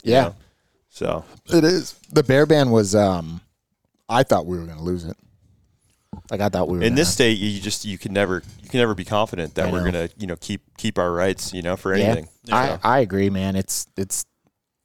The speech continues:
Speaker 2: tumultuous here.
Speaker 1: Yeah.
Speaker 2: You know, you
Speaker 1: It's
Speaker 2: never
Speaker 1: the
Speaker 2: know.
Speaker 1: give me as many laws as possible state, you
Speaker 2: Yeah.
Speaker 1: know?
Speaker 2: It's, it's,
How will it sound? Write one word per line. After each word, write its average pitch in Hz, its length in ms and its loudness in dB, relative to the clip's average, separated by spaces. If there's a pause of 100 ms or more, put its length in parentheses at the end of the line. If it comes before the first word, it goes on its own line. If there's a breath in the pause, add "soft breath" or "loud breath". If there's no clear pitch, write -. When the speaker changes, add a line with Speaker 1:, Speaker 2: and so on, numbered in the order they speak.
(380)
Speaker 2:
tumultuous 95 600 -4
here. 101 280 0 (120)
Speaker 1:
Yeah. 87 240 -4
Speaker 2:
You 107 120 0
know, 95 180 0
you 101 160 2
Speaker 1:
It's 101 160 2
Speaker 2:
never 104 60 2
Speaker 1:
the 127 80 4
Speaker 2:
know. 95 80 0
Speaker 1:
give 123 160 4
me 120 160 4
as 104 160 2
many 113 180 2
laws 104 300 2
as 92 100 -8
possible 95 400 -2
state, 73 320 -6 (120)
you 95 140 -2
Speaker 2:
Yeah. 107 80 4
Speaker 1:
know? 101 200 0 (140)
Speaker 2:
It's, 117 220 2
it's, - 380 -2